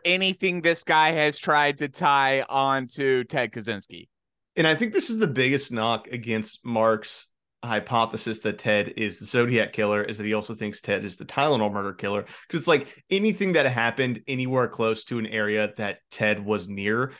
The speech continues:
Speaker 2: this wasn't even Ted's house, this was his parents' house.
Speaker 1: Right.
Speaker 2: Um, he's pitting on Ted.
Speaker 1: Ted has a thing. Ted has a thing. He has a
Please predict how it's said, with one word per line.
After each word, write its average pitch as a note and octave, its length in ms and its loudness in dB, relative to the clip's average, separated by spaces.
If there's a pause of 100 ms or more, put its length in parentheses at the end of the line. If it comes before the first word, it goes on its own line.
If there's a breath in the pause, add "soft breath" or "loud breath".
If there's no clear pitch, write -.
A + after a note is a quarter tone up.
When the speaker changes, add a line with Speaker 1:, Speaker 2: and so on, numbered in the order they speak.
Speaker 2:
this B3+ 160 -2
wasn't B3+ 180 4
even E3 120 4
Ted's E3 240 2
house, C#3+ 200 2
this B2+ 140 -4
was C#3 140 -4
his G#2+ 140 -8
parents' A2 440 -2
house. - 380 -12 (160)
Speaker 1:
Right. A2+ 260 2
Speaker 2:
Um, A2+ 480 4
he's C#3+ 240 2
pitting B2 300 0
on G2 160 -8
Ted. - 220 -10 (580)
Speaker 1:
Ted F#4 200 6
has F#4 300 6
a E4 60 -2
thing. E4+ 600 2 (1400)
Ted F4+ 220 8
has D4+ 400 4
a D#4 100 4
thing. D#4+ 520 2
He B3 80 0
has D4 220 6
a C#4+ 100 4